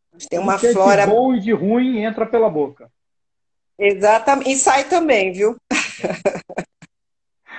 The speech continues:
Speaker 2: E
Speaker 1: E sai
Speaker 2: qualquer,
Speaker 1: também.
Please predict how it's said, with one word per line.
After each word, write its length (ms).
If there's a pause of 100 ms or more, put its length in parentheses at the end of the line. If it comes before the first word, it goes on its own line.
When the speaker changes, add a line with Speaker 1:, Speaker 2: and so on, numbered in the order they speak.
(580)
Speaker 2:
E 380 (300)
Speaker 1:
E 40
sai 100
Speaker 2:
qualquer, 320
Speaker 1:
também. 440